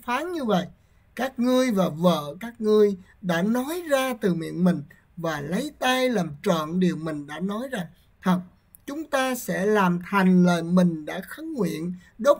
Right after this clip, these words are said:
hương và làm lễ quán cho nữ vương trên trời. Vậy các ngươi khá giữ vững lời nguyện mình và làm trọn lời nguyện. Cho nên, hỡi cả dân Giu-đa hiện ở trong đất Ai-cập-tô,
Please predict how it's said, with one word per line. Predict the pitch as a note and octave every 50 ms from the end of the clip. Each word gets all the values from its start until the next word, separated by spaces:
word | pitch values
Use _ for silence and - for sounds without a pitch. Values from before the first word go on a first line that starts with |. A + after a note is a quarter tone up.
| - -
hương | C#4+ D4 D4+ D4 B3 F#3+ F3+ - - _ -
và | F3+ F3+ F3+
làm | F3 F3+ F3+ F3+ F3 E3+ E3
lễ | E3 D#3+ D#3 D#3 F#3+ F#3 F#3
quán | - B3+ C4 C#4+ E4+ F#4+ F#4
cho | - C4 A3
nữ | F#3 F3+ - F3+
vương | A3+ B3 B3 A3 G#3 G3+ F#3
trên | G3+ F#3+ F#3 F3+ F#3
trời. | F3 D#3 D3 D3+ - _ _ _ _ _ _ _ _ _ -
Vậy | F3 E3+ D#3+ D3+ D3+ D#3 F3 F3+
các | A#3 B3 B3 -
ngươi | A3 G#3+ G#3 G3+ G3+ F3+ F#3
khá | - C4 C#4 D#4 F4 F4
giữ | B3 G3 E3+ F3+
vững | G#3 G3 E3+ D#3+ G3 B3
lời | B3 G3 E3+ D#3
nguyện | D#3+ D#3+ D#3+ D3+ D3+ D#3+ F3+
mình | G3 F3+ E3 D3+ - - - _ _ _
và | F3 E3 F#3 F#3 F3 E3
làm | E3+ F3 F3 E3 D#3 D3 C#3+ C#3+ - _ -
trọn | G3+ F3+ F3+ D#3 D3+ D#3 E3+ F#3
lời | F3+ F3 F3 D3
nguyện. | D3+ D#3 D#3+ D#3 D3+ D3 - - _ _ _ _ _ _ _ _ _
Cho | - E3+ F3
nên, | F#3 G3 G3 G3+ G3 F3+ F3+ - - _ _ _ _ _
hỡi | - D#3 D#3 E3 F#3+ G#3+
cả | G#3+ - F3 E3+
dân | G3 G#3+ A3+ G#3+ G#3 G#3
Giu-đa | G#3 G#3+ G#3+ G#3 G#3+ A3 A3 G#3
hiện | F#3 F3+ E3+ D#3 D#3 E3
ở | E3+ D#3 D#3 F3 F#3
trong | G#3+ G#3 F#3
đất | G3 A#3+ B3+ - _
Ai-cập-tô, | G3+ F#3+ F#3+ A#3 - - _ A3 G#3+ G#3+ F#3+ F3+